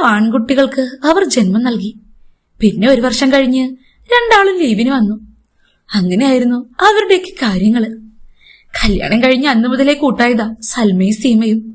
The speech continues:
ഭർത്താക്കന്മാരെ പോലെ തന്നെ അവരും ആത്മാർത്ഥ സുഹൃത്തുക്കളാ. എല്ലാം പരസ്പരം തുറന്നു പറയുന്നവർ. അവരുടെ മക്കളും നല്ല കൂട്ടായിട്ട് തന്നെയാ വളർന്നേ, അനസും കണ്ണനും. ഒരുപാട് ശമ്പളമൊന്നും ഇല്ലെങ്കിലും ഷെരീഫും ജയനും പുതിയ ഓരോ വീടൊക്കെ വെച്ചു.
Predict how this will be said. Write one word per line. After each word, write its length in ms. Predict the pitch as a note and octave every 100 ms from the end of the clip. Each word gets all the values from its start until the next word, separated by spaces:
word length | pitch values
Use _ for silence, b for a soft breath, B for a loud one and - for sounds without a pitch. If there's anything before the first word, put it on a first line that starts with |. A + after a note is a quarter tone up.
| - _ _ _ -
ഭർത്താക്കന്മാരെ 760 | G4 G4+ - - G#4+ G4+ G4
പോലെ 260 | F#4+ F4 E4
തന്നെ 340 | C#4 G#3+ A#3+ A#3+ B B B B
അവരും 360 | A#3+ G3+ F#3 B3+
ആത്മാർത്ഥ 480 | C4 A3 A3+ A3+ A3+
സുഹൃത്തുക്കളാ. 580 | - B3 G#3+ A3+ - C4 C4 _ _ _ _ _ _
എല്ലാം 380 | D4 B3+ G#3 B3
പരസ്പരം 480 | D4+ B3 B3 C4+ C4+
തുറന്നു 320 | C4+ G#3 G3+
പറയുന്നവർ. 440 | A#3 A#3+ A3+ G#3+ A3 - - b b b
അവരുടെ 320 | B4 B4 A#4+ G#4+
മക്കളും 400 | C4 - B3 D#4
നല്ല 180 | D4 D4+
കൂട്ടായിട്ട് 540 | D4+ G#3+ A#3 A#3 A#3
തന്നെയാ 280 | C#4 C4+ D4
വളർന്നേ, 380 | A3 F#3+ G#3+ A3 A3 - - - - - A#3
അനസും 440 | G#3 F3+ - B3
കണ്ണനും. 460 | A#3 A#3+ G3 G#3+ A3 - - - - - - - - - - - -
ഒരുപാട് 380 | A3 F3+ F#3+ A3
ശമ്പളമൊന്നും 520 | - E4 B3 D4 D4
ഇല്ലെങ്കിലും 380 | D#4 D4+ D4+ D4+ D4 B B B -
ഷെരീഫും 460 | - B4 B4 B4 G#4+
ജയനും 300 | F4+ D4+ D#4+
പുതിയ 260 | D4 F#3+ B3+
ഓരോ 180 | D4 D#4+
വീടൊക്കെ 380 | C4+ F#3 G#3 C#4+
വെച്ചു. 280 | C4+ -